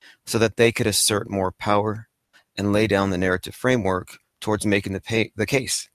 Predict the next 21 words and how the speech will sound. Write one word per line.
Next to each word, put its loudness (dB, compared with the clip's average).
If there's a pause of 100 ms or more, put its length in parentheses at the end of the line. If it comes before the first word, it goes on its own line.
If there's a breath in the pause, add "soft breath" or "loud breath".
that 0
we -2
need -2
to -4
give 0
them 0 (160)
more -2
power. -4 (760)
Like, 0
look, 2
look 0
at -2
this 0
one. -8 (120)
This -2
was 2
something 0
where 0
he -2
said 2
about, -2